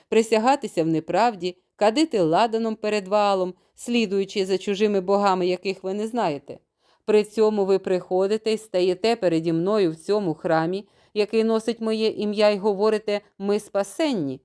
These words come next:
продовжуючи чинити всі ті гидоти. Хіба цей храм,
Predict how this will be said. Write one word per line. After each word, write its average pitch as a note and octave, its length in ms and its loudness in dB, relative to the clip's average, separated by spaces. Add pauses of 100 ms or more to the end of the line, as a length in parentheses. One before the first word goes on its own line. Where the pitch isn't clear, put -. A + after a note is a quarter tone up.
(120)
продовжуючи F3 840 0
чинити D#3+ 480 -2
всі E3 240 -10
ті D#3 140 -6
гидоти. F#3+ 540 -4 (480)
Хіба B3+ 300 2
цей C4+ 220 -2
храм, B3+ 400 2